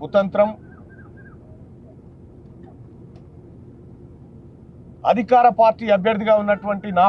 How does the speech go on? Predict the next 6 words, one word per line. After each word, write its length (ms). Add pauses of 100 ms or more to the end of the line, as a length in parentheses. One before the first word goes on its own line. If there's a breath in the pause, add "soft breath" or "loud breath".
పైన 200 (1120)
అనేక 280
బురదలు 520 (100)
జల్లి 280
గెలవాలనుకున్నటువంటి 920 (320)
అన్ని 220